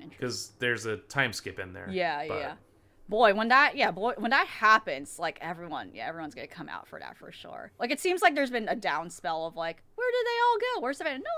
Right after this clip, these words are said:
Speaker 1: they're, they're definitely well alive. I see tons of things like fanzines and, like, fan projects pop up, so it's still, it's still going strong. I think, I think everyone's waiting for that big moment for the anime adaptation
Speaker 2: It
Speaker 1: of the ending. Then, yeah,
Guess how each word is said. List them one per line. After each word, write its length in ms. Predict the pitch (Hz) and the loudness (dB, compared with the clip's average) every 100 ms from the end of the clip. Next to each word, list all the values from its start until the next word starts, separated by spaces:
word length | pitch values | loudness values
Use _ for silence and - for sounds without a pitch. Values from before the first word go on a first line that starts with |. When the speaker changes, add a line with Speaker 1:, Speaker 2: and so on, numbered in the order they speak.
| 605 | -2
Speaker 1:
they're, 100 | 554 | 0
they're 180 | 523 466 | 0 -2
definitely 200 | 415 285 208 | -2 -2 0
well 220 | 196 185 | 2 2
alive. 260 | 165 123 - | 0 0 0
I 60 | |
see 200 | 226 294 | -2 -4
tons 280 | 240 202 196 | -4 -2 -2
of 100 | 196 | -4
things 220 | 190 185 | -6 -6
like 160 | 165 147 - | -8 -12 -10
fanzines 720 | 143 170 175 156 160 160 147 | -8 -8 -10 -12 -12 -12 -14
and, 100 | 123 | -14
like, 140 | 156 | -16
fan 240 | - 127 | -12 -12
projects 400 | 165 - 226 - | -10 -10 -10 -14
pop 240 | - - - | -16 -14 -12
up, 160 | - - | -12 -12
so 120 | - | -10
it's 100 | 202 | -10
still, 200 | - 226 - - - - | -10 -10 -12 -16 -18 -14
it's 100 | 214 | -6
still 200 | 294 277 | -4 0
going 180 | 277 | 0
strong. 380 | 247 - 220 160 | 0 -2 -2 -2
I 80 | 175 | -2
think, 240 | 220 214 - _ _ _ - | -2 -6 -10 _ _ _ -8
I 60 | 196 | -4
think 180 | 226 208 | -2 2
everyone's 380 | 208 202 196 165 | 2 2 -2 -4
waiting 320 | 160 165 165 | -6 -6 -8
for 100 | 170 | -6
that 180 | 156 170 | -6 -6
big 160 | 143 | -10
moment 440 | 143 120 101 82 - | -12 -14 -14 -18 -14
for 120 | 160 | -10
the 80 | 143 | -8
anime 300 | 156 147 143 | -8 -10 -10
adaptation 540 | - - - 131 156 | -12 -12 -8 0 0
Speaker 2:
It 40 | 151 | 0
Speaker 1:
of 40 | |
the 80 | 131 | -6
ending. 280 | 156 151 156 | -10 -12 -10
Then, 260 | 151 170 | -10 -10
yeah, 360 | 180 185 175 170 | -6 -4 -2 -4